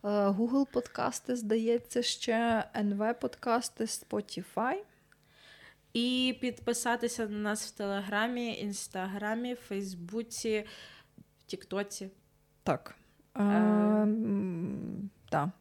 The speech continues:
Speaker 1: Все решта ми вже, в принципі, згадали. А, ну і не забувайте, у нас триває ре-, реєстрація на марафон юридичної грамотності, е, другий набір, який стартує вже двадцять третього січня. Зареєструватися ви ще можете,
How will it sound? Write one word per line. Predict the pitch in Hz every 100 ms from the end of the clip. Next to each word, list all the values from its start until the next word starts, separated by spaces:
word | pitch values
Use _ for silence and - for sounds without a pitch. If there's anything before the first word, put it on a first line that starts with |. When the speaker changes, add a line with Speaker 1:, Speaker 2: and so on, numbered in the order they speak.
| _
Speaker 1:
Все | - 226 220
решта | 220 -
ми | 196 196
вже, | 190
в |
принципі, | 185 180 180 -
згадали. | 185 175 156 180
А, | 208
ну | 208
і | 269
не | 349
забувайте, | 330 269 226 269 226
у |
нас | 214
триває | - 226 208
ре-, | 220 202 -
реєстрація | 202 202 196 - 226 -
на | 214
марафон | 202 208 - 208
юридичної | 208 208 196 - 202
грамотності, | 190 190 196 190 185 - 180 202 - - - - -
е, | 196
другий | 190 208 220 208
набір, | 185 180 202 269
який | 294 - 214
стартує | - 190 196 220 247
вже | 208 208
двадцять | 220 190 196 - 196
третього | 160 196 196 196
січня. | 208 - 110 - - 180
Зареєструватися | 180 190 196 - 208 214 226 196 190
ви | 196
ще | 196 - 147
можете, | 165 180 285 330 311 320 294 294